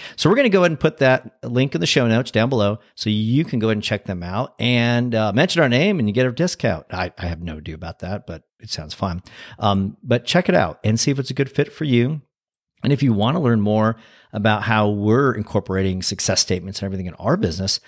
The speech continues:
just put it in the show notes, uh, or down in the comments and ask us, or send us a, a, an email at hello at van ryan compliance dot com. Dawn and I love, we're so passionate about this. We'd love to just talk to you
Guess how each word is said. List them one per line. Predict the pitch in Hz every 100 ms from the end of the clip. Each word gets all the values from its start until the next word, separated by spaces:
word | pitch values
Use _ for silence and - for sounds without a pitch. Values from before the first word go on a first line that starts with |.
| - -
just | 160
put | -
it | 202
in |
the | -
show | - 180
notes, | 302 - -
uh, | 101 101 101
or | 110
down | 113 123
in | 147
the | 147
comments | - 165 104 76 -
and | 110
ask | 135 - -
us, | -
or | - 117
send | - 107
us | 123 113
a, |
a, | 104 - 117 113 -
an | 117 110
email | 139 139 87 92
at | -
hello | 110 110 120
at | 110 - - - _
van | 110 117
ryan | 117 117
compliance | 113 110 110 113
dot | 107 104
com. | - 117 90 78
Dawn | 98 107
and |
I | 107
love, | 104 101 104 107 110 98 87
we're | 90
so | - 135
passionate | 127 104 104 90
about | 78 69 -
this. | 78 - - - - -
We'd | 160
love | 117 113
to | 101
just | 101 -
talk | 101 - _ _
to | -
you | 85 85 113 120 90